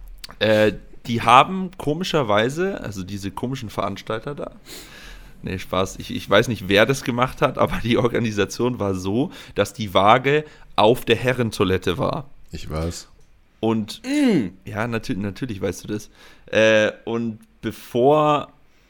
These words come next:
Speaker 1: die Mädels am Samstag angefangen haben,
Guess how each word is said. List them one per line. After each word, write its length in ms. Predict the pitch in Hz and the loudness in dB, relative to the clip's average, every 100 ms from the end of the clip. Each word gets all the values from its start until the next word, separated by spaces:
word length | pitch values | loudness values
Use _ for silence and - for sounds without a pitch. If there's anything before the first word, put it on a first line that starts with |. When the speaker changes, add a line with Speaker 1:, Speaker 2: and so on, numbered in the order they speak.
| _ _ _ _ _ - | _ _ _ _ _ -12
Speaker 1:
die 220 | 113 107 | -4 -2
Mädels 720 | 101 104 220 262 123 98 - - | 2 4 4 6 4 2 -2 -4
am 160 | 104 107 | -2 2
Samstag 760 | 120 156 - 117 104 98 - - _ | 2 2 0 4 4 4 -2 -18 _
angefangen 680 | - 175 180 131 107 98 95 | 2 2 2 0 -2 -2 -2
haben, 540 | 101 175 - 117 247 | -2 -2 -4 -6 -8